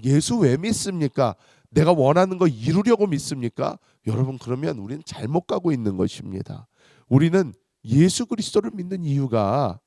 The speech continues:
나의 뜻을 이루기 위함이 아니라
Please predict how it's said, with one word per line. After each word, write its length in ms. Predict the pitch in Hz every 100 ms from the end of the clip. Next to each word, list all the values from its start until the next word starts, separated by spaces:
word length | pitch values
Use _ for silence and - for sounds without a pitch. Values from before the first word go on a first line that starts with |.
| _ _ _ _ _
나의 420 | - 110 127 196 -
뜻을 280 | 226 220
이루기 440 | 190 160 170 175 139
위함이 320 | 143 139 147
아니라 500 | 104 98 95 -